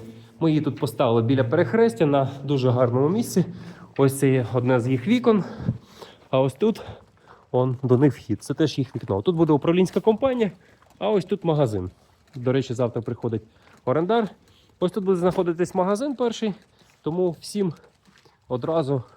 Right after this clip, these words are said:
кажу, що, е, буде де купити хліба. Я думаю, вже під кінець травня хлопці захочуть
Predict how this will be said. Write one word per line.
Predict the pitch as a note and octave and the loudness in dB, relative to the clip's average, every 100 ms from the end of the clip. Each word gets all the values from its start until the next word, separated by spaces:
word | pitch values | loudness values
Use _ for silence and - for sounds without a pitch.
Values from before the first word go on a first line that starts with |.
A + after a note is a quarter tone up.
| _ _ _ _ - | _ _ _ _ -10
кажу, | D#3 C#3+ A#3+ | -10 -6 -8
що, | - E3 D3+ _ _ _ _ _ _ _ A#2+ | -6 -6 -6 _ _ _ _ _ _ _ -10
е, | A#2 A#2+ B2+ C#3 D#3 - - - | -6 -4 -4 -4 -10 -18 -20 -12
буде | B2+ F#3+ D3 | -4 0 0
де | B2 C3 | -2 -2
купити | C3 D3+ C3+ A#2+ G2+ - _ _ _ _ _ | -4 -4 -2 -4 -8 -18 _ _ _ _ _
хліба. | - G3 A#3 G3+ F3+ - - - - | -10 -6 -4 -2 -4 -6 -20 -20 -10
Я | D#3 | -8
думаю, | E3+ E3 B2+ | -4 -2 -2
вже | A2+ B2 D3+ C3 - - | -2 -2 -4 -4 -14 -8
під | C3+ A#2+ - _ _ _ _ - | -8 -8 -18 _ _ _ _ -8
кінець | C#3+ C3+ - | -6 -6 -10
травня | - E3+ E3 D3 A2+ _ _ _ _ | -6 -4 -2 -4 -4 _ _ _ _
хлопці | - D#3 - B2 | -6 -6 -6 -8
захочуть | B2+ D#3 C#3 C3+ | -6 -8 -8 -10